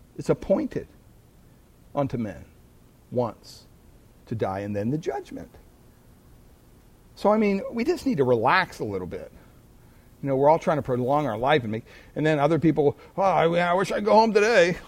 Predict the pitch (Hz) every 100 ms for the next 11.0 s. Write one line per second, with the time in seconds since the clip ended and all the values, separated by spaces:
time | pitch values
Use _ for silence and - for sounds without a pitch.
0 | - - 240 220 220 262 302 202 220 202
1 | 180 185 175 175 165 151 175 113 82 90
2 | - - - - - - 120 107 107 104
3 | 156 - 160 - - - - - - -
4 | _ - 190 190 180 185 185 170 - 180
5 | - 220 220 147 - - _ - - _
6 | - - - - 233 240 277 262 - 202
7 | 120 - - - - 196 165 104 - -
8 | - - - - - - - - - -
9 | - - - - - 156 175 214 202 185
10 | 165 156 139 110 147 214 208 220 214 208